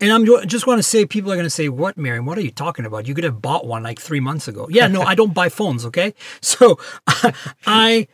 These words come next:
Speaker 1: was waiting for a review unit, and Nokia finally is indulging me with a device after months.
Speaker 2: About time. It's
Speaker 1: Well,
Speaker 2: been out
Speaker 1: look,
Speaker 2: for a
Speaker 1: it's
Speaker 2: while.
Speaker 1: interesting
Speaker 2: <laughs>
Speaker 1: because, you know,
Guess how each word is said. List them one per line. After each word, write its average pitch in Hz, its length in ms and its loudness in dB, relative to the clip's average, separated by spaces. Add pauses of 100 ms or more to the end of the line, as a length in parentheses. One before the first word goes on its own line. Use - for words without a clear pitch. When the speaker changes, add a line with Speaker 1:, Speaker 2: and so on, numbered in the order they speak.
(100)
Speaker 1:
was 185 220 -2
waiting 240 340 4
for 226 160 2
a 220 40 4
review 202 320 0
unit, 165 420 0
and 170 360 -2 (100)
Nokia 185 480 0
finally 220 760 0
is 160 140 -4
indulging 170 600 0
me 127 360 -6 (120)
with 143 160 -4
a 143 60 -2
device 131 840 -6 (320)
after 135 800 -2 (160)
months. 147 600 -6
Speaker 2:
About 175 360 -2
time. 127 420 -4 (220)
It's 220 60 4
Speaker 1:
Well, 285 140 6
Speaker 2:
been 147 80 0
out 110 100 2
Speaker 1:
look, 262 140 4
Speaker 2:
for 202 60 -2
a 220 60 2
Speaker 1:
it's 233 100 4
Speaker 2:
while. - 100 6
Speaker 1:
interesting 254 440 2
Speaker 2:
<laughs> 196 80 0
Speaker 1:
because, 185 360 -4 (100)
you 208 120 -2
know, 170 280 0